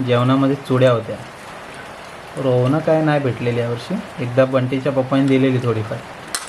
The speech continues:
चला आता दोन टाइम आपली भाजीचा सोय झालेली आहे, दोन टाइम ही मशरूम खायची. गावाकडचं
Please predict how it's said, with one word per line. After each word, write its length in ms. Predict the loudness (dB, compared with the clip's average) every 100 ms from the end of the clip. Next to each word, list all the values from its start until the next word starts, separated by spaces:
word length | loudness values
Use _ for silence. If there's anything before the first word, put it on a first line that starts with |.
| -16 -18 -18 -8 -4
चला 160 | -2
आता 480 | -4 0 2 2 0 -6 -2
दोन 280 | 2 4 4
टाइम 280 | 4 2 -2 -8 -8
आपली 240 | -2 2
भाजीचा 500 | 2 2 0 4 2
सोय 280 | 4 0 2
झालेली 380 | 2 2 2 2
आहे, 100 | 0 -12 -18 -18 -18 -8 2
दोन 240 | 4 4
टाइम 320 | 4 4 2
ही 520 | -2 -4 0 4 4 0 -6 -2
मशरूम 400 | 0 2 2 4
खायची. 360 | 4 2 -4 -8 -12 -16 -16 -16 -16 -16 -16 -18 -18 -18 -18 -14 -12 -6 0
गावाकडचं 880 | 2 4 4 2 -2 2 4 4 2